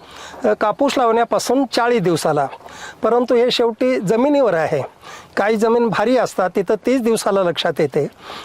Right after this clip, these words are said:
पण परंतु साधारणपणे जमीन ह-, हलकी असो, भारी असो, चाळीस दिवसाला ही गळफांदी लक्षात येते. लवकर लक्षात आली, लवकर काढली, तर होणारं जे नुकसान आहे, ते टळेल. उशीर झाल्यानंतर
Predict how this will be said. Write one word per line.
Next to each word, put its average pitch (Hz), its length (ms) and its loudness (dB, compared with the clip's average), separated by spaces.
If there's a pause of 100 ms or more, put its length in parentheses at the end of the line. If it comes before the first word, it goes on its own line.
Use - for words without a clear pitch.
(200)
पण 247 180 2
परंतु 247 500 0
साधारणपणे 226 720 0
जमीन 214 340 2
ह-, 190 180 0
हलकी 185 320 0
असो, 226 220 0
भारी 208 260 0
असो, 170 320 0 (540)
चाळीस 226 300 2
दिवसाला 214 420 2
ही 208 180 2
गळफांदी 196 580 0 (180)
लक्षात 208 440 0
येते. 175 300 0 (460)
लवकर 220 420 2
लक्षात 240 420 0
आली, 226 300 2
लवकर 220 320 0
काढली, 190 440 0 (460)
तर 262 100 2
होणारं 247 480 2
जे 247 160 0
नुकसान 214 400 0
आहे, 214 100 2
ते 262 140 0
टळेल. 196 380 0
उशीर 247 300 0
झाल्यानंतर 226 720 0